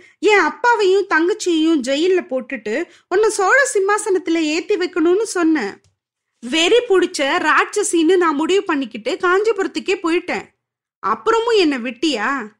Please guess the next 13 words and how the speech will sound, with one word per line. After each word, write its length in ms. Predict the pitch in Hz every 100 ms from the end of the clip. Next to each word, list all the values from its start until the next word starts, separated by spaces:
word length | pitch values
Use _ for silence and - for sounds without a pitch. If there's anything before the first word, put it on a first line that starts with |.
| _
இல்லையே. 760 | 269 311 392 277 262 294 220 - _ _ -
ஓயாம 500 | 277 349 330 294 330
கனவுலையும் 720 | 381 294 285 294 254 233 277 330
நனவுலையும் 500 | 277 311 277 277 320
வந்து 500 | 254 269 269 320 302
என்னை 220 | 285 277
வதச்சிட்டு 520 | 240 262 427 440 359 254
இருந்த. 400 | 262 269 - _ _ _ _ _
சில 320 | - 440 440
நேரம் 280 | 440 440 494
அழுது 380 | 302 320 440 415
புலம்பி 580 | - 302 320 381 330 285
என்னை 240 | 349 302